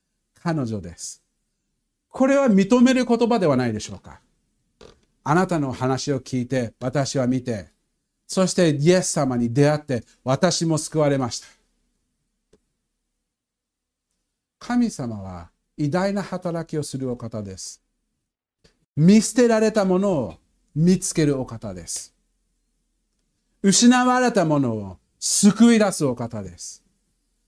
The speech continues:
このようにイエス様は彼女をもいろんな方法で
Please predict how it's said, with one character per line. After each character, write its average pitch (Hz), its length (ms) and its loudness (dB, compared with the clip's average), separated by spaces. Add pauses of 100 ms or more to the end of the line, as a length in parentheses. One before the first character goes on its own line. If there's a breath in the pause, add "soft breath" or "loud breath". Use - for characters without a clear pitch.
(160)
こ - 160 -8
の 147 120 0
よ 160 140 0
う 147 40 0
に 107 240 -6 (240)
イ 120 100 -10
エ 120 80 -6
ス 117 100 -12
様 104 240 -10
は 107 120 -12
彼 143 300 -6
女 120 160 -6
を 156 40 -6
も 147 280 -10 (340 soft breath)
い 117 100 -4
ろ 131 240 0
ん 208 140 2
な 220 160 -2
方 190 320 -4
法 151 400 -4
で 123 300 -8